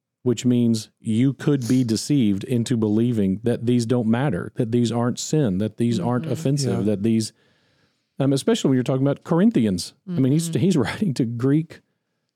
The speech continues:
Speaker 1: pa-, people who were last week were Greek pagans. And so
Speaker 3: Wow.
Speaker 1: it's how easy it is for them to say,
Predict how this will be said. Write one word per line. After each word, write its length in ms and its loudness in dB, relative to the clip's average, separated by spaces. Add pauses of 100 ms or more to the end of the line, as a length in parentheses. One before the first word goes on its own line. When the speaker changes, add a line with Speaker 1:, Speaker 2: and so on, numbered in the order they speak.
(100)
Speaker 1:
pa-, 200 0 (160)
people 240 2
who 60 2
were 100 4
last 320 0
week 200 2
were 120 2
Greek 220 -2
pagans. 500 0 (160)
And 180 0
so 460 0 (120)
Speaker 3:
Wow. 280 -6 (240)
Speaker 1:
it's 100 -4
how 240 -4
easy 320 2
it 60 2
is 120 0
for 160 -4
them 240 0
to 80 0
say, 500 -2